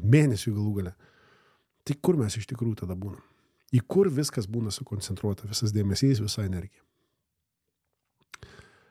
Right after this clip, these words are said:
Būti orientuotam į tikslą ir būti prisirišus-,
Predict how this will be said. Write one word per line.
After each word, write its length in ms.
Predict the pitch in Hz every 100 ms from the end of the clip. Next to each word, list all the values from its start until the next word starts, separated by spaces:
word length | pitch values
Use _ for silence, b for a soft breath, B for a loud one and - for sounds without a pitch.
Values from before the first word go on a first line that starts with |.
| b b -
Būti 300 | 120 233 220
orientuotam 500 | 175 123 190 202 127
į 80 | 107
tikslą 600 | - 214 - 110 101 139 b b b b b b _ _ _ _
ir 120 | 123
būti 260 | 127 202 131
prisirišus-, 720 | 123 117 - 127 247 - 196